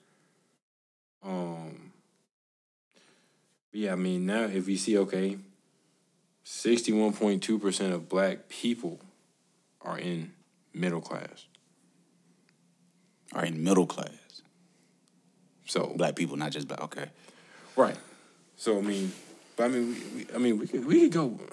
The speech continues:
Speaker 1: eh, do you want it? We can extend it to black people, but, um,
Speaker 2: Nah, but I think, I think the
Speaker 1: But again, I mean, but
Speaker 2: Yeah.
Speaker 1: look at,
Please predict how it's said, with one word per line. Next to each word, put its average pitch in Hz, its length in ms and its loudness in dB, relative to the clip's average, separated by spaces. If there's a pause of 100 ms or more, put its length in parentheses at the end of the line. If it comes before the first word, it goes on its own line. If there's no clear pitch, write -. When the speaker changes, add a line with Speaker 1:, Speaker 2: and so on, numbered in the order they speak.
(480)
Speaker 1:
eh, 104 100 0
do 98 100 2
you 104 140 4
want 127 240 4
it? 120 140 2
We 131 100 -6
can 156 160 -6
extend - 520 -10
it 120 120 -12
to - 100 -10
black - 300 -14
people, - 320 -16
but, - 1080 -16
um, 101 540 0 (920)
Speaker 2:
Nah, 135 200 12
but 127 100 12
I 120 80 12
think, 117 180 8
I 107 80 10
think 113 240 6
the 80 320 4 (200)
Speaker 1:
But 131 120 4
again, 143 200 6
I - 20 -2
mean, 104 240 0
but 67 120 -2
Speaker 2:
Yeah. 64 60 -10 (280)
Speaker 1:
look 156 180 -6
at, - 120 -6